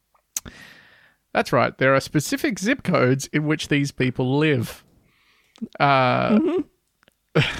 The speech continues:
Speaker 1: <laughs> most precisely, holding the number of purchases by non-harbingers fixed,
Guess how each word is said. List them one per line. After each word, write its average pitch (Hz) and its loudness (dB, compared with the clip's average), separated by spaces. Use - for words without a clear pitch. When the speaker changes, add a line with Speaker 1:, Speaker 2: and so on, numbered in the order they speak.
Speaker 1:
<laughs> - -20
most 226 4
precisely, 113 -2
holding 202 0
the 196 0
number 160 2
of 139 -2
purchases 135 -2
by 113 0
non-harbingers 120 0
fixed, - -4